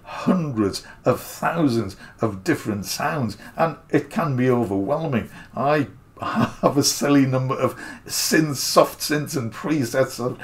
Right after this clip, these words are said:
which I've mentioned before. So it's occasionally what I will do, I will try a synth which I haven't used for a while or possibly forgotten about. I'll go through the list of synths and say, "Oh, I wonder what this one does." And what I also often do is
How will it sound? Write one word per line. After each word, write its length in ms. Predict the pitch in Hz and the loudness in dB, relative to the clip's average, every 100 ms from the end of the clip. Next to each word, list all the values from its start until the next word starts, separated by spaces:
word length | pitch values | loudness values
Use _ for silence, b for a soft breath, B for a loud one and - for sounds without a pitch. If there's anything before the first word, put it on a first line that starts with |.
| B B | B B
which 200 | 170 175 | 2 4
I've 240 | 180 147 | 2 2
mentioned 420 | 143 139 135 117 117 | 2 0 0 -2 2
before. 380 | 107 131 101 - B B | 2 2 0 -4 B B
So 240 | - 185 185 | -2 0 0
it's 160 | - - | -4 -4
occasionally 680 | 143 - 165 180 127 131 139 | -4 0 2 2 2 6 6
what 200 | 120 120 | 6 2
I 180 | 117 | 0
will 180 | 110 107 | 2 0
do, 320 | 95 151 175 B B | 4 4 2 B B
I 80 | 190 | 0
will 260 | 180 160 | 2 0
try 260 | 139 127 127 | -2 -4 -2
a 120 | - | -2
synth 340 | 123 123 117 110 | -4 -4 -4 -4
which 180 | 107 | -2
I 280 | 120 113 113 - | 2 2 0 -2
haven't 320 | 117 104 98 | 0 0 -4
used 260 | 113 107 - | 0 0 0
for 140 | 104 | 0
a 40 | 104 | 2
while 240 | 175 - | 2 4
or 120 | - | 2
possibly 420 | - 202 - 117 | 2 0 2 0
forgotten 480 | 113 98 98 151 208 | 0 -2 0 0 0
about. 340 | 117 110 104 98 | -2 2 0 0
I'll 120 | 104 | 2
go 120 | 113 | 0
through 220 | 104 107 | 0 -2
the 140 | 98 98 | 0 0
list 260 | 117 - | 0 -2
of 80 | 98 | -8
synths 360 | - 120 104 113 | -4 -6 -4 -4
and 140 | 101 B B B | -6 B B B
say, 200 | 139 - | -4 -2
"Oh, 240 | 294 226 - - | 0 -2 -2 -10
I 60 | |
wonder 240 | 101 90 101 | -8 -4 -4
what 160 | 131 | -4
this 180 | 214 - | -4 -2
one 220 | 131 110 | -2 -2
does." 260 | 95 87 - B B | -2 -4 -6 B B
And 120 | 151 165 | 0 4
what 160 | 190 | 4
I 100 | 151 156 | 4 2
also 400 | 185 196 151 - | 0 2 0 0
often 400 | 202 233 240 156 | -2 -2 -2 0
do 180 | 127 117 | 2 4
is 220 | 143 - | 2 0